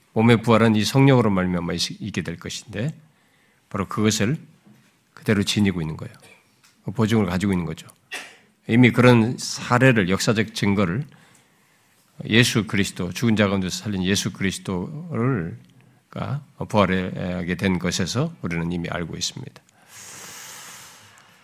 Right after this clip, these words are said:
아, 그리고 그 죽은 몸을 가진 우리의 몸이, 에,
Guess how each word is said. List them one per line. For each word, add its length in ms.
아, 800
그리고 260
그 140
죽은 300
몸을 260
가진 500
우리의 300
몸이, 580
에, 280